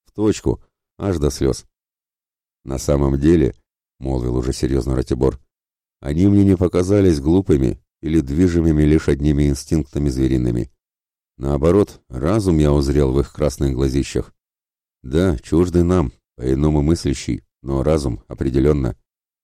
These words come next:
«Ну, не знаю, не знаю», протянул недоверчиво Калаяр. «Мне они видятся исчадиями темной бездны, из которой выползают на свет белый, слуги тьмы, лишь за тем, чтобы губить людей почем зря».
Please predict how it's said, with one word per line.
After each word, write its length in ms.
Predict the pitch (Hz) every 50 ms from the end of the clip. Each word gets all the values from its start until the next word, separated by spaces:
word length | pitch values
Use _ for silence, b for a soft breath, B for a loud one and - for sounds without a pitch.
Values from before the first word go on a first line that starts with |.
| _ _ _ _ _ _ _ _ _ _ -
«Ну, 120 | 107 123
не 140 | 117 98 90
знаю, 340 | 78 80 85 78 76 73 71
не 80 | 73
знаю», 480 | 69 65 65 65 62 60 55 57 - _ _ _
протянул 420 | - 69 69 - - 76 73 78 76
недоверчиво 580 | 71 69 64 69 69 69 69 - - 69 65
Калаяр. 480 | 60 - 67 65 65 65 64 60 55 - _ _ _ _ _ _ _ _ _ _ _ -
«Мне 300 | 78 80 85 90 90 87
они 180 | 85 87 87
видятся 420 | 82 87 78 85 80 - - 87 80
исчадиями 600 | 73 - - - 90 82 76 82 82 80 82 76
темной 360 | - 82 78 78 78 82 85
бездны, 440 | 87 90 78 65 60 64 60 58 - _ _ _ _ _ -
из 120 | 78 -
которой 360 | - 85 78 - 85 78 78 76
выползают 560 | 76 73 - 80 76 73 80 78 76 73 -
на 80 | 80
свет 320 | 71 - - 87 85 85 76
белый, 380 | 65 76 71 67 65 60 55 _ _ _ _ _ _
слуги 400 | - - - 95 107 107 90 87
тьмы, 380 | 82 - - 80 76 73 64 - _ _ _ -
лишь 200 | 76 85 76 76
за 120 | 78 78
тем, 320 | - - 95 101 95 85 - _
чтобы 340 | - - - 80 80 82
губить 340 | 76 78 85 80 95 90 -
людей 300 | 82 80 73 78 82 78
почем 320 | - - 65 - - 65 62
зря». 240 | 62 62 62 -